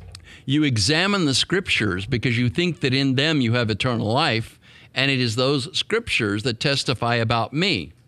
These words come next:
And yet you are unwilling to come to me so that you may have life. And this is why Jesus could go so far as to say,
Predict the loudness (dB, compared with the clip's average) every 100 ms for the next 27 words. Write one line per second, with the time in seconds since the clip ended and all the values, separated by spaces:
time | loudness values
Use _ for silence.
0 | _ _ _ _ -2 0 0 0 0 2
1 | 2 2 2 0 -2 -2 -4 -2 -4 -2
2 | -4 -2 -2 -2 0 0 0 0 0 -2
3 | -4 -12 -8 -2 0 0 0 0 2 0
4 | 0 -2 -2 -2 -2 -4 -2 -2 0 -2
5 | -4 -2 0 0 0